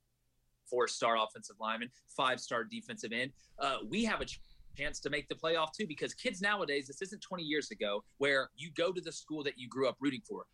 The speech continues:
All these kids and their families think they're gonna go to the N F L and they wanna be put in a position where the kid will have the most eyes on 'em, because that tape that the scouts look at in the playoffs is huge. It could be the difference between you going in the second round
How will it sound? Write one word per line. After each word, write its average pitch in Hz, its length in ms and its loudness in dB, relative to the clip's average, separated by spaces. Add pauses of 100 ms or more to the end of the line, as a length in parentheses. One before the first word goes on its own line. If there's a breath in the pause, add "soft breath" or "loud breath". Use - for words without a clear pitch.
(100)
All 143 160 6
these 208 220 2
kids 180 340 0
and 156 100 -2
their 160 120 0
families 139 560 -4
think 131 180 -4
they're 165 120 2
gonna 170 180 -2
go 165 120 2
to 165 80 0
the 151 200 -8
N 156 100 2
F 160 180 0
L 120 220 4 (180)
and 117 140 -4
they 147 80 2
wanna 180 180 0
be 151 220 -4
put 165 120 -6
in 151 60 -10
a 139 40 -8
position 135 440 -2
where 131 120 2
the 110 100 -2
kid 151 260 -4
will 135 120 0
have 127 140 -2
the 110 60 -2
most 139 360 0
eyes 185 260 2
on 117 160 -2
'em, 117 120 -10 (200)
because 143 240 0
that 214 240 2
tape 202 400 -2
that 127 140 -6
the 117 60 -10
scouts 147 380 -2
look 156 160 -2
at 123 240 2
in 160 160 -4
the 147 100 -4 (120)
playoffs 120 440 2 (240 soft breath)
is 151 220 0
huge. 160 460 0
It 156 100 -4
could 156 100 -2
be 170 80 0
the 147 100 0
difference 175 380 -4
between 147 320 -4
you 147 120 -2
going 143 280 2
in 131 60 -2
the 110 80 -4
second 185 420 0
round 202 300 2